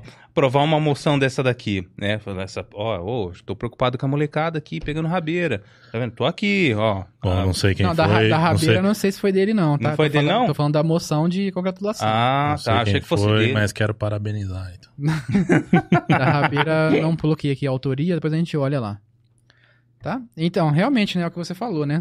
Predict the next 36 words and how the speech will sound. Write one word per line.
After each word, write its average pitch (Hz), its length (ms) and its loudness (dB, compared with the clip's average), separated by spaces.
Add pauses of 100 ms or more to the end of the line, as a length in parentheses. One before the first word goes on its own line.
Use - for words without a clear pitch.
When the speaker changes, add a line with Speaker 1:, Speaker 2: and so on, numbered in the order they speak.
Speaker 3:
Tem 135 160 -4
assuntos 156 320 -2
mais 165 180 2
urgentes 165 320 2
aqui 160 100 -6
da 156 60 0
cidade 147 240 -2
pra 160 100 -4
gente 131 400 -2 (380)
resolver 151 840 0 (440)
e 139 80 -2
ir 151 40 2
Speaker 2:
Cara, 143 200 4
Speaker 3:
atrás 165 260 -2
do 180 80 -6
que - 160 -4
Speaker 2:
e, - 40 4
Speaker 3:
isso 120 80 4
Speaker 2:
e - 60 -2
Speaker 3:
daí. 120 140 -2
Speaker 2:
de 117 140 2
ver-, 135 240 2
e 113 80 -2
de 113 140 0
verdade, 110 440 2
quero 107 220 2
ressaltar 101 560 0
isso, 104 260 -2
não 107 140 2
falo 123 280 0
isso 120 120 -4
como 127 200 0
crítica, 120 420 -4
não, 98 240 -4 (180)
Speaker 3:
Aham. 139 100 -4
Speaker 2:
sabe? 110 240 0